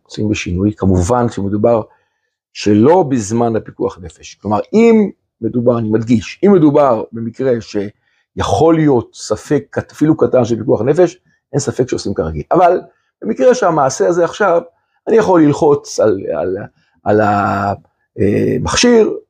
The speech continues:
אני יכול ללחוץ עליו בש-, ללחוץ עליו בשינוי. אין לי בעיה עכשיו, ממש, אני לא לחוץ, ללחוץ מיד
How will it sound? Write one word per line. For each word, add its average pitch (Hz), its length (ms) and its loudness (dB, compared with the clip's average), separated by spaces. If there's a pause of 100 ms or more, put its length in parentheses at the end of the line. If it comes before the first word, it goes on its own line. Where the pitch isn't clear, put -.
(160)
אני - 100 -4
יכול 202 140 2 (140)
ללחוץ 160 320 0
עליו 156 220 2
בש-, 135 220 -4
ללחוץ 139 300 -2
עליו 143 180 2
בשינוי. 131 500 -2 (120)
אין 208 160 4
לי 214 240 2 (100)
בעיה 147 400 4
עכשיו, 139 360 0 (440)
ממש, 139 340 0
אני 117 180 -2
לא 143 400 4
לחוץ, - 680 -6 (180)
ללחוץ 165 600 2
מיד 202 400 2